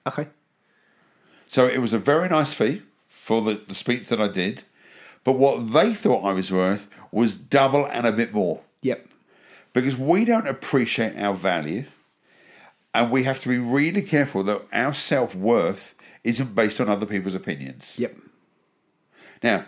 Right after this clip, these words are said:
Speaker 2: this is the reverse, that they thought my self-worth was double what I thought it was worth.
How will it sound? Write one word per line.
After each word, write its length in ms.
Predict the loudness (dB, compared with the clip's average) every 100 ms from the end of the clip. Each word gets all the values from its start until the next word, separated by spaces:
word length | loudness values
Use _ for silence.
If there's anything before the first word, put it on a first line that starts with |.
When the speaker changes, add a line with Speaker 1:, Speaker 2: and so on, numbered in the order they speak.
| 0
Speaker 2:
this 220 | 0 2
is 140 | 2
the 100 | 2
reverse, 600 | 2 2 4 4 2 -4 -16 -20 -6 -2
that 300 | -2 0 4
they 220 | 4 2
thought 320 | 2 0 0
my 100 | -2
self-worth 680 | 0 -2 -2 -2 -2 -2 -4 -14 0
was 160 | 0
double 320 | 4 2 4 2
what 140 | 0
I 100 | -2
thought 240 | -2 -2
it 60 | -4
was 120 | -6
worth. 460 | -6 -6 -8 -16